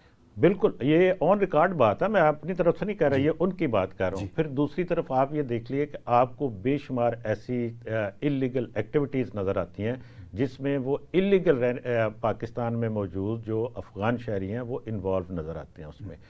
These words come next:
Speaker 1: आप, अ, बहुत से और इस तरह के दीगर, जिनमें आप कब्जे कह लें, जिसमें अगवा कह लें, जिसमें टारगेट किलिंग कह लें, इस तरह के बहुत सारे वाक़यात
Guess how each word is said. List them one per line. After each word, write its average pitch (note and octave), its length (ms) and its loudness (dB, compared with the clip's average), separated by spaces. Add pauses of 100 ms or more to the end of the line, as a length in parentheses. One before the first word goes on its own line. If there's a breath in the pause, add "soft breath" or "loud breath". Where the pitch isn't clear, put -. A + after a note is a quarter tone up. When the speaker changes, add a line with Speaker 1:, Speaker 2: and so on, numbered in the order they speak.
(420 soft breath)
Speaker 1:
आप, C3 300 6 (800)
अ, B2+ 300 0
बहुत C#3 380 0
से D3+ 140 2
और D3+ 440 4
इस C3+ 140 -4
तरह C3+ 160 4
के B2+ 140 -2
दीगर, A2+ 460 0
जिनमें C3+ 440 2 (260)
आप G#2+ 240 -2
कब्जे A#2+ 320 0
कह A2+ 200 0
लें, A2 340 -4
जिसमें A#2 340 -4
अगवा A#2 600 2
कह A#2 200 -2
लें, A2 300 -4
जिसमें A#2 360 -8
टारगेट B2 380 -2
किलिंग A2+ 320 -2
कह A2 160 -4
लें, G#2+ 220 -2 (340 soft breath)
इस A#2 140 -10
तरह C#3+ 160 0
के C#3 140 0
बहुत A#2 280 0
सारे A2+ 180 0
वाक़यात F2+ 500 -6